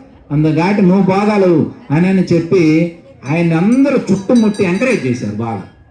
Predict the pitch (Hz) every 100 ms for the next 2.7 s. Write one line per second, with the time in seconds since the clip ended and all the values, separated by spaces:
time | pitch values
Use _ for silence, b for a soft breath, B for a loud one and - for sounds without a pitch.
0 | - - - - - _ _ 143 147 160
1 | 190 214 190 135 - - 170 208 233 240
2 | 254 254 208 190 175 143